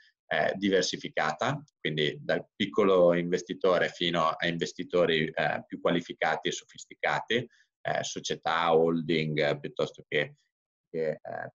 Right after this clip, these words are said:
piccoli fondi di, di venture capital. Eh, sicuramente una chiave molto importante è l'esposizione, eh, mediatica che la campagna di crowdfunding, eh, può dare al brand.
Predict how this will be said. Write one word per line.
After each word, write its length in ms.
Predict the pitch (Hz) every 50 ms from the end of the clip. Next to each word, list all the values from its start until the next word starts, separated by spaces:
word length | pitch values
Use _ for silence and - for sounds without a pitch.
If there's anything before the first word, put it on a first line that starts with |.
| _
piccoli 260 | _ _ - 92 87 87
fondi 420 | - - 90 87 82 80 82 80
di, 340 | 78 78 76 71 71 73 73
di 100 | 80 87
venture 380 | 80 80 80 78 - - 117
capital. 640 | - - - 80 76 - 95 92 - 123 135 143 147 143 - _ _ _ _ _ _
Eh, 340 | - 92 90 87 87 85 -
sicuramente 1040 | - - - 98 - 113 110 104 101 104 110 104 - 131 131 131 131 - - _ _ _ _
una 300 | - 113 110 107 107 101
chiave 400 | 104 - 104 98 98 98 101 104
molto 320 | 101 101 101 101 98 101 101
importante 960 | 95 - - 90 87 - - 95 98 101 98 90 - - 90 85 82 78 -
è 280 | - 85 82 82 85 -
l'esposizione, 1200 | 95 90 95 92 - - - 90 85 90 87 - - - 92 92 92 87 85 80 78 78 - -
eh, 400 | - - 76 - - - - - -
mediatica 800 | 85 82 76 85 92 92 92 92 - - 87 - 85 80 78 -
che 140 | - 87
la 300 | 78 80 80 76 76 - - _ _ _ _ _ _
campagna 400 | - 90 85 - 87 87 87 87
di 100 | 82 85
crowdfunding, 800 | - - 85 85 78 - - 82 82 82 82 80 78 78 78 78
eh, 340 | 80 76 71 71 71 73 73
può 160 | - - 85 82
dare 460 | 80 82 85 80 80 78 76 69 65 -
al 180 | 76 85 82
brand. 680 | 82 80 80 78 78 78 80 87 98 110 120 120 233